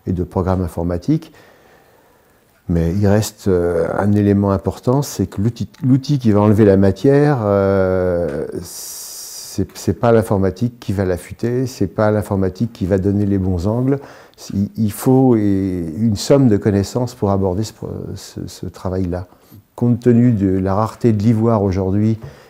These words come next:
et de son coût, j'ai donc décidé de, de commencer à tra-, à travailler le bois. Et le bois qui se prête le mieux à, à ce genre de travail, c'est, c'est le buis,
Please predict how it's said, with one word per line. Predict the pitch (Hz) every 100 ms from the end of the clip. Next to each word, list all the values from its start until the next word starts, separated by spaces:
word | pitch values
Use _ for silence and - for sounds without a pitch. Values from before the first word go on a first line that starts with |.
| _
et | 113
de | 107
son | - 98
coût, | - - 180 196 - - _ -
j'ai | 87 92 95 92 92 90 90
donc | 87 101 107 90
décidé | 101 - 95 98 131
de, | 120 98 90 90 85
de | 90
commencer | - 90 90 - 123
à |
tra-, | 120 -
à | 82
travailler | - 90 87 117
le | 110
bois. | 101 92 92 95 - - _ -
Et | 92
le | 90 90 95
bois | 98 101 117
qui | 117 95
se | -
prête | 92 - 104 -
le | 95
mieux | 95 104 113 117 117 _ _ _ _ -
à, | 82 82
à | 85
ce | -
genre | 95 104 92
de |
travail, | 90 - 87 110 131 135
c'est, | 127 - - 95 90
c'est | -
le | 92 107
buis, | 101 104 -